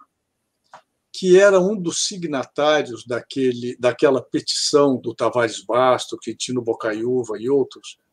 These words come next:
não é? Esse pastor protestante foi sorteado para integrar o júri, um júri no Rio de Janeiro. Quando ele chegou no júri, tinha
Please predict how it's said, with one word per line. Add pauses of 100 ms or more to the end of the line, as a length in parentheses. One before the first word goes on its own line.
(460)
não
é?
Esse
pastor
protestante (420)
foi (240)
sorteado
para
integrar
o
júri, (280)
um
júri
no
Rio
de
Janeiro. (1200)
Quando
ele
chegou
no
júri, (580)
tinha